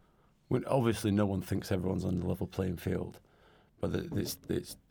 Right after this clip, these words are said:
people definitely don't understand how varied the playing field is until they step out of their own fucking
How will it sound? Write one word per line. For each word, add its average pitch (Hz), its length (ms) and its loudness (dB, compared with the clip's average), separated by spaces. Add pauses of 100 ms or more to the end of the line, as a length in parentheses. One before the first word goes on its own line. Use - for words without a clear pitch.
people 104 360 0
definitely 95 520 -2
don't 92 240 0
understand 90 560 -2
how 92 380 -2
varied 90 480 -2
the 85 80 -4
playing 87 300 -4
field 90 320 -2
is - 400 -8
until 92 200 -2
they 90 100 0
step - 320 -4
out 87 160 -2
of 85 140 -2
their 92 180 0
own 87 220 0
fucking 90 500 -2